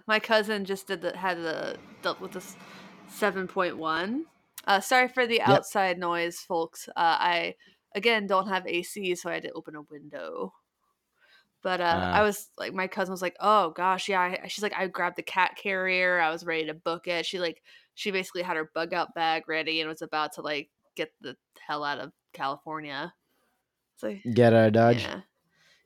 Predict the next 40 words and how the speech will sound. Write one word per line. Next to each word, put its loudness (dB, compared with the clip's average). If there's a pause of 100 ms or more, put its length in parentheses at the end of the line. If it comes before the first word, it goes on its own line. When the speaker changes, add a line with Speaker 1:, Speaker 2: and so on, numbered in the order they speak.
(100)
Speaker 1:
Get -16
the -14
hell -2
out -2
of -20
Dodge. 2 (640)
Yeah. -4 (440)
So 4
that 4
was, -2
yeah, 2
that 0
was, -4
I -2
think, -4
my 0
most -4
exciting -2
recent -8
update -4
other -2
than -4 (480)
the 2
Vancouver 0
Guitar 0
Show. 0
Did -4
you -4
listen? -8 (140)
Did -12
you -8
listen, -12
Andrew? -6 (580)
Did -4
you? -4 (560)
Speaker 2:
C-, -6 (260)
can 0
I 8
be 6
incredibly 2